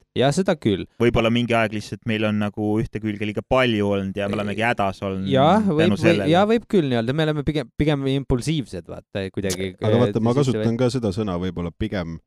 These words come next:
Speaker 3: pigem nagu selleks, et, äh, anda kellegile vähe suurem pilt ilma pikema seletuseta, et kuhu kanti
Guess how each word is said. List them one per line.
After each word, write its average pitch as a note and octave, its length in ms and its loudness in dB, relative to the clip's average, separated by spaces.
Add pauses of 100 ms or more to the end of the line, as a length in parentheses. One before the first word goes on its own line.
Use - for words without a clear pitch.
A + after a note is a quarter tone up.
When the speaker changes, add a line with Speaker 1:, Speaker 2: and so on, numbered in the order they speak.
(440)
Speaker 3:
pigem C#3 240 2
nagu F#2+ 160 -4
selleks, A2 380 -2
et, F2 160 -8 (240)
äh, F2+ 320 -4 (140)
anda G#2+ 360 -2
kellegile F#2 560 -2
vähe G#2 240 -2
suurem A2+ 340 0
pilt A#2 220 -2 (220)
ilma G2+ 260 -6
pikema G2 340 -4
seletuseta, F2+ 800 -6
et - 80 -20
kuhu G2+ 260 -8
kanti F2+ 800 -8